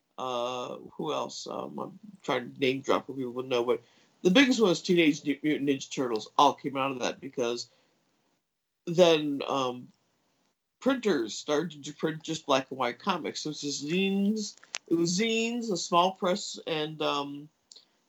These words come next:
uh, uh, I completely lost the name of it. It was the, a black and white explosion. They call it the black and white explosion. And people,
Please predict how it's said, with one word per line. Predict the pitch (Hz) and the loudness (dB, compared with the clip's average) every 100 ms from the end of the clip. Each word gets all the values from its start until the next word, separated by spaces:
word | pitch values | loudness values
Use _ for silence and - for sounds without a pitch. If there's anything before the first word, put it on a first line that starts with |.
| _ - | _ -2
uh, | 139 135 131 123 120 110 65 71 67 - - - - - _ - | 0 0 -2 -4 -4 -4 -4 -6 -8 -16 -18 -18 -20 -20 _ -10
uh, | 151 139 50 - - - 156 _ _ _ _ _ | -8 -8 -8 -10 -10 -14 -18 _ _ _ _ _
I | - - _ _ _ - - - - | -10 -10 _ _ _ -8 -8 -8 -14
completely | 143 151 107 | -6 0 2
lost | 131 117 165 | 2 2 0
the | - | 0
name | 143 | 0
of | 113 | 2
it. | 110 - _ _ _ - | -2 -4 _ _ _ 2
It | 170 | 4
was | 156 | 6
the, | 151 135 - | 4 2 4
a | 143 | 4
black | 151 160 - | 4 2 4
and | 160 | 2
white | 147 | 2
explosion. | 135 - 151 135 135 - | 0 -2 0 0 -2 -6
They | 107 | -8
call | 120 120 113 | -4 -4 -4
it | |
the | - | -8
black | - 127 - | -6 -6 -4
and | 135 | -8
white | 104 | -8
explosion. | - 135 127 127 131 107 | -8 -2 -2 -2 -6 -8
And | 117 - | -8 -6
people, | 143 160 127 | -4 -4 -6